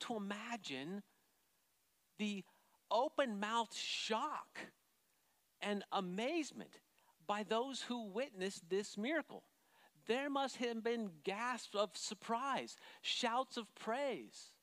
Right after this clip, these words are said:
and from Lazarus' two sisters, Mary and Martha, tears of gratitude, their brother's alive. Now, we might expect that if that happened here in Lima, word got out, Jesus is here, people would be thronging to Jesus to want to figure out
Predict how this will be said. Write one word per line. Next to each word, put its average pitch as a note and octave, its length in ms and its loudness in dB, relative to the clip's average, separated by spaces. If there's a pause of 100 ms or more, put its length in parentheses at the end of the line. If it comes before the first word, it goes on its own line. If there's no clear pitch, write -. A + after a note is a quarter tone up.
(720)
and G3+ 140 0
from F#3+ 180 0
Lazarus' G#3+ 560 2
two G#3+ 180 -2
sisters, A#3 440 -4
Mary G#3 240 2
and E3 100 -2
Martha, G#3 360 2
tears B3+ 420 -6
of F3 140 -10
gratitude, F#3+ 580 -2 (220)
their G#3+ 100 -4
brother's C4+ 380 -4
alive. D4 520 -4 (1500)
Now, G3 80 2
we C4+ 140 -2
might D4 180 2
expect - 640 -4
that G3 60 0
if F#3+ 100 -2
that A#3+ 180 -2
happened C4 460 -2 (220)
here B3 340 2
in A#3 100 4
Lima, A#3+ 380 4 (200)
word A3 320 6
got A3+ 220 4
out, B3 300 4 (240)
Jesus A#3+ 400 0
is G#3+ 60 -2
here, B3+ 140 0 (240)
people C#4+ 260 0
would C4 60 -4
be B3 120 0
thronging B3+ 640 2
to A#3+ 100 0
Jesus B3 380 0
to - 80 -4
want A3+ 160 4
to - 100 -6
figure A#3+ 200 2
out G3 100 2